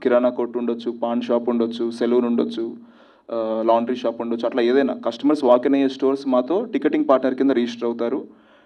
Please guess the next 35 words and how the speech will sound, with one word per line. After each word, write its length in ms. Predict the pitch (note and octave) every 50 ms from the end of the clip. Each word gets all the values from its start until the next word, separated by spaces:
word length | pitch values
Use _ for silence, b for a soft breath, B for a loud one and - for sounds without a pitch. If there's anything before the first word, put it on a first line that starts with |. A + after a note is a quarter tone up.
| b _ -
Ticket 260 | C3+ C3+ D3+ D3+ -
partner 260 | C3+ C3 C3 C#3 B2+
register 300 | B2+ B2+ B2+ - - C3
అవ్వగానే 280 | C3 C3 B2+ C3+ - F#3+
వాళ్ళు 300 | D3+ B2 B2 B2 B2 B2+
కొన్ని 220 | - B2+ A#2+ A#2
minimum 300 | A#2 A#2 A#2+ C3 C#3 C#3
tickets 420 | - B2 A#2 - C3 B2+ - -
కొని, 340 | - - A#2+ A#2+ D3+ A#3 C#4+ - - - _ _ _ _ _ _ _ _ _ -
ఆ, 100 | B2 A#2+
మాకు, 600 | A#2+ A#2+ A#2+ A#2+ B2 A#2+ A#2 A#2+ B2+ B2+ - - - -
ఆ, 100 | B2+ A#2+
money 260 | A#2+ A#2 A#2 B2+ C3+
పంపించగానే, 640 | C3+ D#3 - A#2+ A#2 A#2 - A#2+ A#2 A#2 A#2 D3 F3
which 180 | D#3 C3 C#3+
is 80 | C#3 B2
online 580 | B2 A#2 A#2+ B2 B2 B2 A#2+ A#2 A#2 - -
ద్వారా, 320 | - A#2+ A#2 A#2 B2+ D#3 - A3+ b b b b b b b b b b - B2+
ఆ, 180 | B2 A#2+ A#2
వాళ్ళకి 460 | A2+ A#2+ A#2+ B2 B2+ C3 B2+ D3 C3+
మేము 400 | B2 B2 A#2+ A#2+ A#2 A#2 A#2 A#2 A#2
poster 300 | B2+ B2+ B2 - C3+ C3
పంపిస్తాము. 680 | C3 A#2+ A#2 B2 A#2+ A#2+ - - B2 A#2+ C3+ C#3+ - - C#3+
ఆ 60 | C#3+
poster 440 | C#3+ - C#3+ D#3+ D3 D#3 F3+ E3+ D#3 D#3+
చూసి 280 | D3+ C#3 - G3 A#3 C4+
అక్కడికి 320 | - D3+ - C#3+ C#3+ D3
వచ్చే 220 | - C3 - D3+ C#3
వాళ్ళకి 340 | C#3 C3 C3 C#3 C3+ C3+
ఈ 160 | C3 B2+ D#3 C#3+
cinema 340 | - - D3 D3 E3+ F#3
అక్కడ 180 | E3 D3 D#3 D3
అందుబాటులో 420 | B2+ B2 C3 C3 C#3+ C#3 C#3 C#3
ఉందని 200 | B2+ B2 C3 C#3+
తెలుస్తుంది. 540 | C#3+ B2+ A#2 A#2 A2+ - - A#2+ A#2+ C3 -